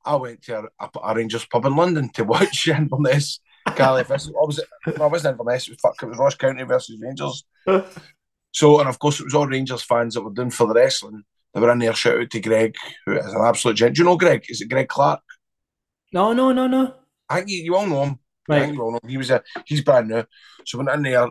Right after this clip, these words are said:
Speaker 1: and then, uh,
Speaker 2: So it's all wrestling supporters that are Rangers supporters as well?
Speaker 1: Aye, it was kind of, I mean, there was some non-wrestling fans, but there was a lot of, uh, wrestling fans that were down there for the show.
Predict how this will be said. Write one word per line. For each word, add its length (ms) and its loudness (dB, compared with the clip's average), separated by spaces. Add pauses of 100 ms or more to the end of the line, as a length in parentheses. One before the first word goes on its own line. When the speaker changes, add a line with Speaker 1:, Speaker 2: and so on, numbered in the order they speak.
(120)
Speaker 1:
and 320 -4
then, 300 -2 (560)
uh, 40 4
Speaker 2:
So 160 4
it's 100 2
all 280 6
wrestling 480 6
supporters 480 2
that 80 2
are 80 0
Rangers 400 2
supporters 480 0
as 140 0
well? 420 2
Speaker 1:
Aye, 200 2
it 100 -4
was 100 -8
kind 220 4
of, 140 -8
I 60 -6
mean, 140 -4
there 100 0
was 280 -6 (320)
some 340 0
non-wrestling 520 -2
fans, 260 0
but 80 -16
there 40 -8
was 80 -8
a 60 -2
lot 200 0
of, 100 -4
uh, 400 -8
wrestling 340 -2
fans 200 2
that 80 -6
were 80 -8
down 180 0
there 120 -4
for 120 -10
the 80 -4
show. 320 2